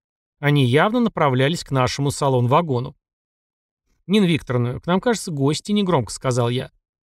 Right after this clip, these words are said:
"Какие еще гости?" — не поняла меня поначалу дремавшая в мягком кресле Антонова.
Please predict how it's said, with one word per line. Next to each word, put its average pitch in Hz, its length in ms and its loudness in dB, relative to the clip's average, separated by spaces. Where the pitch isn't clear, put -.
"Какие 226 320 0
еще 127 280 -2
гости?" — 123 400 -4
не 139 100 2
поняла 135 340 0
меня 131 160 2
поначалу 131 560 0
дремавшая 135 600 0
в 127 40 -4
мягком 131 380 0
кресле 131 400 0
Антонова. 127 500 -2